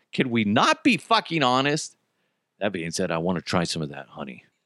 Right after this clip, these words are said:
Scott, you've been, uh, consuming this honey quite a bit. You're like, "Really? I put it on everything." <laughs> Did I ever tell you <laughs> the time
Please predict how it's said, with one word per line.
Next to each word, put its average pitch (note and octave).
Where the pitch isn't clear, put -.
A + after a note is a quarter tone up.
Scott, -
you've G2+
been, F#2
uh, D2
consuming A#2+
this E2
honey D4
quite F3
a -
bit. C#3+
You're A2
like, F#2+
"Really? D#3
I B2
put E3
it F#3
on A#2+
everything." F#2
<laughs> -
Did G#2
I D3
ever D#3+
tell A1+
you A#1
<laughs> -
the C3
time C3+